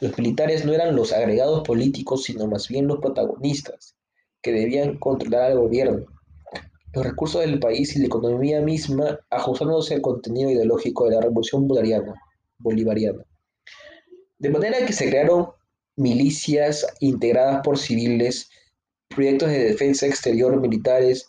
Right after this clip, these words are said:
y empresas mixtas dirigidas por oficiales de alto mando, al punto que Chávez eliminó totalmente las barreras democráticas entre las fuerzas militares y la vida civil.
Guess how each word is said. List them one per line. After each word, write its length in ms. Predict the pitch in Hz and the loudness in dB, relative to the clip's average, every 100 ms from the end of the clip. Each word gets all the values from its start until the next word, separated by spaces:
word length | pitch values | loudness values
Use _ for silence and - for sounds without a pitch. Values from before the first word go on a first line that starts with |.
| _ | _
y 120 | 123 | -4
empresas 420 | 120 127 139 139 131 | -2 0 0 0 0
mixtas 360 | 147 147 135 | 0 0 -2
dirigidas 520 | 131 113 - 135 131 - | -2 -2 -2 -2 -2 0
por 140 | 131 | 0
oficiales 420 | 139 113 139 139 | 0 -2 -2 0
de 140 | 131 117 | 2 2
alto 300 | 120 123 117 | 0 0 0
mando, 360 | 113 110 110 - _ _ _ - - - | 2 0 -4 -14 _ _ _ -20 -20 -4
al 140 | 120 | -2
punto 420 | 151 156 151 156 - | 2 2 2 2 2
que 260 | 123 110 - _ _ _ _ _ _ _ - | 2 0 -4 _ _ _ _ _ _ _ -8
Chávez 380 | 151 147 156 147 | -2 0 2 2
eliminó 540 | 127 117 120 127 139 | 2 2 0 0 2
totalmente 640 | 135 131 127 131 135 135 135 | 2 2 2 2 2 2 2
las 200 | 123 113 | 2 0
barreras 360 | 110 123 127 | 2 2 2
democráticas 640 | 123 104 120 113 139 120 123 | 0 0 2 0 0 -2 -2
entre 200 | 117 113 | -2 -2
las 140 | 104 | -2
fuerzas 320 | - 127 127 | -2 0 0
militares 540 | 123 110 113 120 120 - | 0 0 2 2 0 -2
y 100 | 117 | -2
la 120 | 113 | 0
vida 240 | 113 117 113 | 2 2 0
civil. 460 | - 110 110 107 | -4 -8 -6 -6